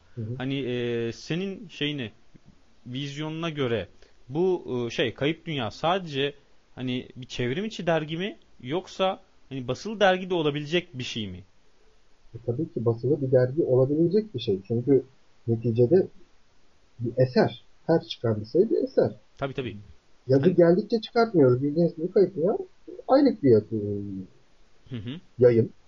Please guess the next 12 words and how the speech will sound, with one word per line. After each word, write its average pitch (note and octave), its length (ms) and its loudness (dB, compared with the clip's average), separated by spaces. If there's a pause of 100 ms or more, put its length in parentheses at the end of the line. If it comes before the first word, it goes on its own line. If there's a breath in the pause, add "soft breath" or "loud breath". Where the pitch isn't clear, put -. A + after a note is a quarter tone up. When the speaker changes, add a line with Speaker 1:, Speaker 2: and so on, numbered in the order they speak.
(1160)
Speaker 1:
Tek A#3+ 140 2
özelliği C#3+ 400 6
online A#3 480 6
yayın A#2 160 6
olması. G2+ 360 0 (100)
Kağıda E3+ 280 2
basılmaması. E3 600 2 (640)
Çünkü E3 300 -4
bu F#3+ 120 6
iş F#3+ 120 -2
için E3 220 -2
benim E3+ 260 2